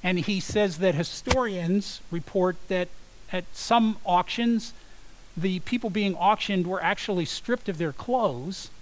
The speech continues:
so the buyers could figure out what they're buying, which happened in our own country, okay? So but anyway, it was to such a place, Robinson says, that Gomer was taken,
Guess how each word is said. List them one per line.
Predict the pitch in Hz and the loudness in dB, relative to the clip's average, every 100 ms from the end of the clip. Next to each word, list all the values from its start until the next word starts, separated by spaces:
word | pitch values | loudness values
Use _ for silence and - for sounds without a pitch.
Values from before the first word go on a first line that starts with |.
| - - - - - - - | -14 -14 -14 -18 -20 -20 -8
so | - 208 | -2 0
the | |
buyers | 202 254 247 196 196 | 4 6 8 6 2
could | 214 | -2
figure | - 247 240 254 | 0 0 6 8
out | 233 202 | 8 6
what | 185 208 | 2 2
they're | 233 | 4
buying, | 208 285 240 120 135 | 6 6 6 2 -6
which | 185 | -4
happened | 214 214 208 | -2 0 0
in | 208 | 2
our | 208 196 | 2 4
own | 254 254 226 | 6 6 4
country, | - 294 294 123 - - - - - - | 4 4 4 -2 -14 -18 -16 -14 -14 -10
okay? | 151 160 170 - - - - - - - - - | -8 -6 -6 -6 -8 -10 -12 -14 -14 -16 -14 -4
So | - 202 190 196 - - - - - | 6 8 8 2 -6 -12 -16 -12 -2
but | 208 | 4
anyway, | 240 180 156 170 185 | 4 6 4 2 2
it | 202 | 0
was | 208 - | 2 -2
to | - 240 | -2 0
such | - 262 220 | 2 2 2
a | |
place, | - 220 175 - - - | 4 4 4 0 -8 -4
Robinson | 180 165 156 - 151 | 4 4 4 0 -2
says, | - 175 160 | 2 2 2
that | 170 - | -4 2
Gomer | 208 220 214 | 4 6 4
was | 196 - | 0 -2
taken, | - 156 151 147 | -4 -4 -2 -2